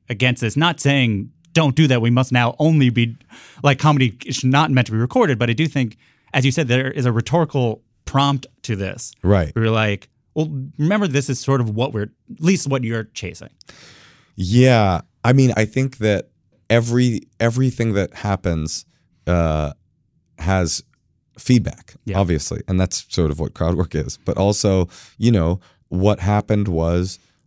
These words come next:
Speaker 2: uh, Louis C K and Bill Burr and a few other people started doing annual specials of really high level, highly crafted material. And so, and also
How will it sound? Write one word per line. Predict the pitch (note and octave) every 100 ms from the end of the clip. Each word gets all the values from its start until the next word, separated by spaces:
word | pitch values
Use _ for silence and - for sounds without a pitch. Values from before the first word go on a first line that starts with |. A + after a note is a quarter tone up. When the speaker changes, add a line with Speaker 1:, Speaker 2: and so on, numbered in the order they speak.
| -
Speaker 2:
uh, | F2 F2 D#2+ D#2+ _ _ _ _ _
Louis | F#2+ G#2 G2+
C | - G2+
K | F#2 F#2+ E2+ F2 F2 _ _ -
and | F2+ D#2 -
Bill | - G2
Burr | F2 F#2 E2+ E2+ -
and | - F2 D#2
a |
few | - F#2+
other | E2+
people | - D#2 E2
started | D#2 - F2+ E2
doing | F2 E2 E2 - _
annual | F#2+ G2 G#2 F#2+ F2 E2+ E2+ - _ _ _ _
specials | - - A2+ A2 - D#2 C2+ - - _ -
of | F2 E2 F2+
really | G#2 A2 A#2 G#2+ G2 F#2+ -
high | - G2+ F#2+
level, | F2+ E2 E2 E2+ D#2+
highly | E2+ E2+ D#2+
crafted | D2+ - E2 - D2
material. | D#2 - G#2+ F2+ A1+ - _ _ _ _
And | G2 F2+
so, | - F#2+ -
and | G#2+ -
also | G#2 G#2 - F#2+ F#2